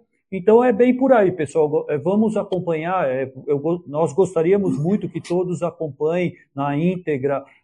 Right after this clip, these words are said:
essa reunião que aconteceu. Se alguém puder dar alguma sugestão, alguma ideia, quiser participar dessa luta, que é uma luta coletiva de todos nós, né? Então, eu entendo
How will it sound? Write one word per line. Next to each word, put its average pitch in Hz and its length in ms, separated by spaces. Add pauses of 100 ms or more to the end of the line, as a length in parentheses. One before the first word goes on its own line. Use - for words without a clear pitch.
essa 143 560
reunião 165 580
que 156 140
aconteceu. 185 920 (240)
Se - 300
alguém 208 400
puder 185 480
dar 160 120
alguma 165 360
sugestão, 160 1160 (120)
alguma 143 400
ideia, 156 400
quiser 170 500
participar 170 800 (160)
dessa 160 320
luta, 156 340
que - 120
é 170 40
uma 160 140
luta 156 320
coletiva 180 760
de 143 140
todos 185 500
nós, 170 460 (100)
né? 180 300 (260)
Então, 180 440
eu 208 160
entendo 202 520